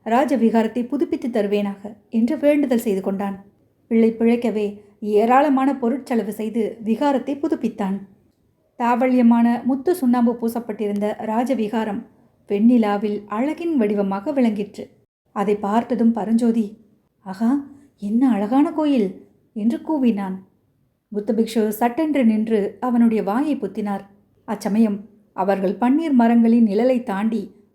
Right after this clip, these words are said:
ராஜவிகாரத்துக்கு எதிரில் திறந்த வெளிக்கு வந்திருந்தார்கள். அதே சமயத்தில் ராஜவிகாரத்துக்கு எதிர் வரிசையில் இருந்த கட்டிடங்களின் இருண்ட நிழலிலிருந்து இரண்டு வெண்புறவிகள் வெளிப்பட்டு வந்தன.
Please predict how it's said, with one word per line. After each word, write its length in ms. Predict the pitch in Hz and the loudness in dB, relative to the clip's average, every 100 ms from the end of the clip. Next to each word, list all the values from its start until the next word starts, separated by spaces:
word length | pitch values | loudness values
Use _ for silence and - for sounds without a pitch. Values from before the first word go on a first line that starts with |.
| 214 | -4
ராஜவிகாரத்துக்கு 1040 | 214 226 254 220 214 247 233 226 226 208 | 0 2 2 2 2 2 0 -2 -6 -2
எதிரில் 560 | 208 240 240 208 196 - | 0 2 0 0 -4 -8
திறந்த 360 | 285 311 330 | -4 -2 0
வெளிக்கு 420 | 302 208 208 294 262 | 0 0 0 2 4
வந்திருந்தார்கள். 560 | 226 202 190 185 175 - _ _ _ - | 4 2 -2 -4 -8 -12 _ _ _ -10
அதே 280 | 196 208 | 0 2
சமயத்தில் 580 | 233 233 202 190 - - - _ _ - | 2 0 -2 -4 -8 -18 -20 _ _ 0
ராஜவிகாரத்துக்கு 1080 | 214 233 233 220 220 214 214 214 220 214 | 4 4 4 2 2 0 0 -4 -4 -2
எதிர் 300 | - 247 339 | 0 2 2
வரிசையில் 440 | 262 220 226 240 214 | 0 -2 0 0 2
இருந்த 460 | 208 202 208 214 214 | 2 2 0 0 -4
கட்டிடங்களின் 680 | 233 226 311 302 269 277 269 | -6 -2 0 2 2 0 0
இருண்ட 380 | 220 226 285 311 | 2 2 2 2
நிழலிலிருந்து 920 | 220 196 233 220 202 220 220 208 - _ _ | 2 4 2 2 2 0 -2 -6 -10 _ _
இரண்டு 300 | 233 226 202 | 2 2 2
வெண்புறவிகள் 760 | 226 294 302 247 247 247 247 | 2 0 0 0 2 4 4
வெளிப்பட்டு 420 | 214 254 269 226 | 4 2 0 -4
வந்தன. 260 | 185 175 190 | -6 -8 -10